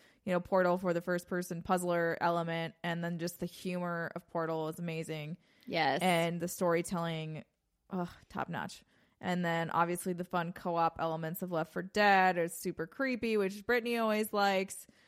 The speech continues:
Speaker 1: I don't usually like that part, but I'm okay with it 'cause there's other people there. I feel a little bit more secure. And, uh, you know, just running through those weird,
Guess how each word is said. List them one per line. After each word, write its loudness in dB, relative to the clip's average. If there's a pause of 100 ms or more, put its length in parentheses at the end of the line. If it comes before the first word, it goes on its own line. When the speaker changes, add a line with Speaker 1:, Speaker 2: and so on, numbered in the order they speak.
(280)
Speaker 1:
I 10
don't 10
usually 4
like 6
that 6
part, 8
but 4
I'm 2
okay 2
with 2
it 0
'cause -4
there's 0
other 0
people -2
there. 4
I -6
feel -2
a 0
little 2
bit 0
more -2
secure. 0 (420)
And, 0
uh, 2 (140)
you -2
know, -2
just -8
running 0
through -2
those -2
weird, 0